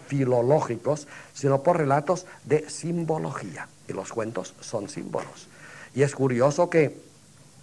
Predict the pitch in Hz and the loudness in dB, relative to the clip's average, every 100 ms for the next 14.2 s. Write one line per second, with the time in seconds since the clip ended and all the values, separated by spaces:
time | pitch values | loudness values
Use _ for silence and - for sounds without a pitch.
0 | - 139 135 - 160 143 98 135 160 147 | -6 0 0 2 0 0 0 0 2 0
1 | - 92 87 160 160 - - - - 120 | -2 -8 -4 -4 -4 -10 -20 -6 -2 0
2 | - 165 143 123 - 160 160 147 135 127 | 2 2 2 0 2 2 4 4 4 2
3 | 127 117 127 131 - - - - 139 - | 0 0 2 2 0 -16 -14 -6 -4 -4
4 | - 170 220 170 123 - 190 - - 185 | 0 4 4 2 -2 -2 -4 -2 2 4
5 | 185 180 165 147 123 - 143 165 143 139 | 4 6 8 6 6 0 -2 0 0 4
6 | 254 254 220 208 208 196 170 180 - 107 | 4 4 2 4 6 6 4 0 0 -6
7 | - - - - - - - - - - | -8 -20 -20 -20 -20 -20 -20 -20 -20 -20
8 | - - - - - - - - - 127 | -20 -20 -20 -20 -20 -20 -20 -16 -10 2
9 | 143 180 202 202 202 202 196 196 190 156 | 6 8 8 6 6 6 4 2 4 4
10 | 147 175 175 160 135 127 165 151 139 143 | 2 4 4 4 2 4 4 6 4 4
11 | 147 147 151 143 135 127 135 165 120 120 | 4 4 4 6 6 4 2 2 2 4
12 | 147 151 160 - 175 165 156 170 156 139 | 4 4 2 4 6 4 2 0 0 -2
13 | 139 143 139 143 139 131 131 135 123 127 | -2 0 0 0 0 0 -2 -2 0 0
14 | 135 | -2